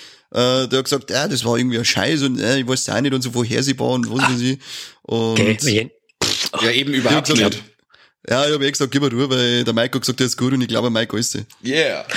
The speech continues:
Speaker 2: Naja, also was, was du halt erwartest, also wenn du
Speaker 1: <laughs>
Speaker 2: Mordsblut erwartest, dann, dann gehst du leer aus. Also was
Speaker 1: Mhm.
Speaker 2: dabei ist, ist viel Herzblut, aber das tut keinem weh auf der Leinwand. Das ist ein ganz
Speaker 1: Ja.
Speaker 2: charmanter Coming-of-Age-Film. Also wirklich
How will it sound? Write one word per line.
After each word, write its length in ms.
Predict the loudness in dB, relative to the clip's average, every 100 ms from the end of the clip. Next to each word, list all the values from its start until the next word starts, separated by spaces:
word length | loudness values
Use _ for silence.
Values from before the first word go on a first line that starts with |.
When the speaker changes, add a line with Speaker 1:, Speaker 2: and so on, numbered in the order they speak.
| -4 -2
Speaker 2:
Naja, 200 | 0 0
also 240 | 0 -2 0
was, 120 | -2 -2
was 100 | 0
du 140 | 2
halt 160 | 2 0
erwartest, 580 | 0 0 2 0 -2 -4
also 160 | -2 0
wenn 120 | 2
du 140 | 0
Speaker 1:
<laughs> 40 | 0
Speaker 2:
Mordsblut 880 | 0 0 0 0 -2 0 2 2 0
erwartest, 520 | -2 -2 -2 -2 0
dann, 240 | 0 -2
dann 180 | -4 -2
gehst 240 | -2 0
du 60 | -2
leer 380 | 2 2 0 -2
aus. 200 | -2 -2
Also 200 | 0 2
was 80 | 2
Speaker 1:
Mhm. 40 |
Speaker 2:
dabei 260 | 2 0 0
ist, 100 | 0
ist 160 | -4 0
viel 220 | 0 2
Herzblut, 720 | -2 -2 -4 -2 0 -2 -6 -14 -12 -12 -14 -18 -4
aber 240 | 0 0
das 160 | 0 2
tut 220 | 0 0
keinem 200 | -2 0
weh 160 | 0
auf 140 | 0 -4
der 80 | -4
Leinwand. 400 | -4 -4 -4 -2
Das 120 | 0
ist 120 | 0
ein 60 | 0
ganz 180 | 0
Speaker 1:
Ja. 80 | 2
Speaker 2:
charmanter 560 | 2 0 -2 -4 0 0
Coming-of-Age-Film. 1040 | 0 -2 -2 -4 -4 -4 -2 -4 -6 -6
Also 260 | -6 -4 -6
wirklich 480 | -2 0 0 -4